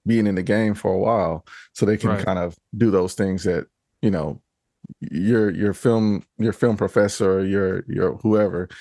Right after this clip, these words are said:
Speaker 1: is gonna tell you not to do. Your YouTube, <laughs> your YouTube teacher who's teaching you how to write scripts, who <laughs> have they written
Speaker 2: Right.
Speaker 1: it? You don't know. Um,
Speaker 2: Right.
Speaker 1: we're
Speaker 2: Right.
Speaker 1: gonna, they'll, they'll tell you not to do. So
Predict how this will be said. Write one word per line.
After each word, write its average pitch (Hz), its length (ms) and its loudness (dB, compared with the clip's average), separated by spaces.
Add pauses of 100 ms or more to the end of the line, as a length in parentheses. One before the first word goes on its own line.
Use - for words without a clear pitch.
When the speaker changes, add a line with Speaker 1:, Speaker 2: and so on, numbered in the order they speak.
(180)
Speaker 1:
is 107 80 0
gonna 101 160 0
tell 92 200 0
you 90 60 -2
not 90 220 -2
to - 80 -4
do. 90 200 0
Your 92 200 -2
YouTube, 101 600 0 (360)
<laughs> - 280 -12
your 120 760 2
YouTube 107 300 0
teacher 101 420 0 (160)
who's 104 180 -2
teaching - 320 -6
you 101 80 2
how 95 100 2
to 90 80 -2
write 95 180 2
scripts, - 520 -2
who 101 220 0 (260)
<laughs> - 280 -20
have 104 180 -2
they 104 120 2
written 110 220 2
Speaker 2:
Right. 110 80 -2
Speaker 1:
it? 110 80 -10 (240)
You 104 60 4
don't 95 100 0
know. 104 160 -2 (480)
Um, 98 220 4
Speaker 2:
Right. 104 280 0 (400)
Speaker 1:
we're 110 180 2
Speaker 2:
Right. 98 80 -2
Speaker 1:
gonna, 104 360 0
they'll, 104 260 2
they'll 101 160 0
tell 110 140 0
you 98 80 0
not 101 220 0
to 95 80 -6
do. 90 240 0
So 98 260 -2